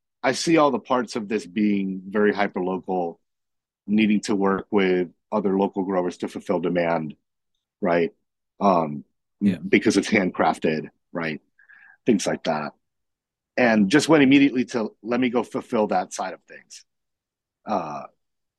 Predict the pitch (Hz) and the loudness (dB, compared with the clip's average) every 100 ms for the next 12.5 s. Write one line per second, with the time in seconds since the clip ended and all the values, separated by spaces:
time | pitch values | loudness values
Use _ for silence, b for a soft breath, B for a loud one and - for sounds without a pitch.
0 | - 120 - 113 107 120 120 117 101 - | -10 -8 -4 2 4 6 6 4 0 -6
1 | _ _ _ _ _ _ _ _ _ - | _ _ _ _ _ _ _ _ _ -14
2 | 120 - - 135 120 127 107 95 113 113 | -8 -6 0 2 2 2 0 0 2 4
3 | 107 104 98 - 127 101 90 - - 127 | 4 4 2 -4 -6 -6 -8 -14 -10 -6
4 | 101 98 - 123 107 101 101 98 95 - | -2 -2 0 2 2 2 2 2 0 -4
5 | - 113 101 92 - - - - _ _ | -6 -2 -2 -2 -6 -8 -10 -16 _ _
6 | _ _ _ _ 104 87 82 78 76 _ | _ _ _ _ 0 0 0 -6 -14 _
7 | - 95 90 _ _ 107 107 - 131 107 | -18 -18 -18 _ _ _ -20 -6 0 4
8 | 104 90 110 107 107 - 107 98 98 95 | 4 4 4 6 4 6 6 6 6 6
9 | 95 85 - 110 98 90 87 - 101 92 | 4 2 2 4 4 4 0 -4 0 0
10 | 85 - _ _ - 107 104 113 120 165 | 0 -8 _ _ -10 -8 -4 -2 2 4
11 | 143 123 113 104 85 - 151 151 127 - | 6 4 2 0 -4 0 4 4 4 -2
12 | 143 117 - 104 - | -6 -6 -10 -14 -16